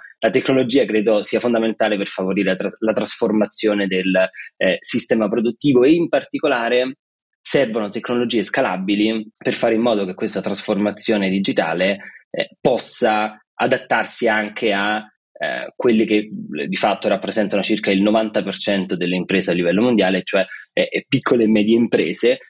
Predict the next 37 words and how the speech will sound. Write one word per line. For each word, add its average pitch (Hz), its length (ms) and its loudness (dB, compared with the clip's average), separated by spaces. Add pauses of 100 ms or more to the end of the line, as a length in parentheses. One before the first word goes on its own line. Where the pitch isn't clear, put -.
eh, 101 160 0
e - 80 -6
quindi, 117 380 4
eh, - 240 -6
tecnologie 117 640 2
che 98 100 -2
queste 104 280 -4
imprese 104 300 -2
possano, 95 500 0 (220)
eh, 98 140 0
applicare 101 840 0
a 98 100 -2
livello, 95 920 0
a 95 60 -2
livello 92 480 -2
quotidiano, - 580 -8
anche - 180 -8
perché 95 380 0 (360)
molte 110 340 2
di 104 80 2
queste 104 240 0
imprese 117 280 -2
sono 90 380 0 (300)
assolutamente 117 520 0
consapevoli 101 680 0 (180)
che, 117 120 0
diciamo, 101 260 2
ridurre 107 340 2
il 101 260 -2
proprio 104 220 0
impatto 110 260 -2
ambientale 104 520 0
nelle 98 200 0
operazioni 95 400 -4
di 90 60 -20
business 107 400 -4
sia 95 260 0